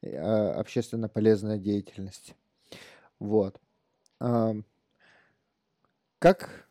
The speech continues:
э, откуда ты? Ну, а, как твоя деревня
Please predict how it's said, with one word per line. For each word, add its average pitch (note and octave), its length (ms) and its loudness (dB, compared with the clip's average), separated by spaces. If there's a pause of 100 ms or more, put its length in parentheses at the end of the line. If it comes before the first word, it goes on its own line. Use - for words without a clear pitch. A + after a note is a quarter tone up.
э, A#2+ 600 2 (180)
откуда G3+ 480 6
ты? A2 300 2 (240)
Ну, A2 340 -6 (220)
а, G#2+ 640 -10 (140)
как - 200 -8
твоя A#2 240 2
деревня G2+ 720 2